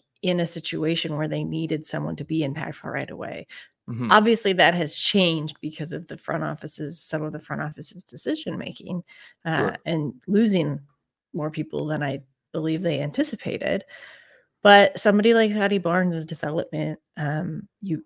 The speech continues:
Speaker 1: it's just gonna keep going up,
Speaker 2: Mm-hmm.
Speaker 1: right? So you're not necessarily losing out on his best years or most productive years because the idea is that those haven't even come yet.
Speaker 2: Mm-hmm.
Speaker 1: Because you're actually seeing him this, just this year, I think,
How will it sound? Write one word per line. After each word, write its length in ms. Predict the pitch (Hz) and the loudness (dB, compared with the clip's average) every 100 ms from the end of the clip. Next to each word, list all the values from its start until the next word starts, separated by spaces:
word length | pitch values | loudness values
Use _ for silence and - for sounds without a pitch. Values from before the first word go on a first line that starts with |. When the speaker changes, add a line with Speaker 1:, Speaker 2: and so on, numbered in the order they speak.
| - | -10
Speaker 1:
it's 220 | 165 - | -10 -6
just 200 | 160 - | -6 -4
gonna 220 | 165 151 | -4 -4
keep 300 | - 151 - _ _ _ | -4 -6 -6 _ _ _
going 280 | - 147 151 | -6 -4 -4
up, 160 | - - - - _ _ - | -8 -10 -20 -20 _ _ -10
Speaker 2:
Mm-hmm. 100 | 131 | -2
Speaker 1:
right? 260 | 139 175 180 | 0 0 2
So 100 | 180 | 0
you're 180 | 170 170 | 2 2
not 340 | 175 175 - | 2 2 0
necessarily 720 | 160 160 160 - 147 147 151 | -2 -2 -4 -2 -2 -2 -4
losing 400 | 151 156 156 151 | -2 -2 -2 -2
out 200 | 147 151 | -2 -2
on 320 | 151 151 165 - - _ - | -2 -4 -8 -14 -20 _ 0
his 180 | 170 | 0
best 400 | 156 160 147 - _ _ - | 2 2 2 -2 _ _ -2
years 440 | 208 196 139 160 | 4 6 6 2
or 80 | 170 | 0
most 400 | - 165 175 - | -2 -2 -2 -4
productive 400 | 147 160 156 165 | -6 -6 -6 -4
years 220 | 233 214 | 4 4
because 280 | 170 156 165 | 4 -2 -4
the 140 | 160 156 | -2 -2
idea 260 | 165 160 | -2 -2
is 100 | 151 | -4
that 140 | - - | -6 -6
those 200 | 156 - | -4 -4
haven't 280 | 151 147 | -6 -6
even 240 | 147 - - - - | -8 -8 -12 -16 -10
come 260 | 151 139 | -8 -6
yet. 280 | 170 - - _ - - - | -8 -16 -20 _ -20 -20 -12
Speaker 2:
Mm-hmm. 160 | 135 | -6
Speaker 1:
Because 200 | 160 170 | -2 0
you're 120 | 165 156 | 2 4
actually 360 | 156 - 156 | 2 0 -4
seeing 280 | 151 170 160 | -2 -2 0
him 460 | 160 147 147 147 160 | -2 -4 -6 -10 6
this, 200 | 214 220 | 8 8
just 340 | 214 208 196 | 8 6 6
this 240 | 170 156 - | 0 -2 -2
year, 260 | 147 - - | -4 -4 -6
I 100 | 175 | -6
think, 380 | - 175 185 | -4 -8 -8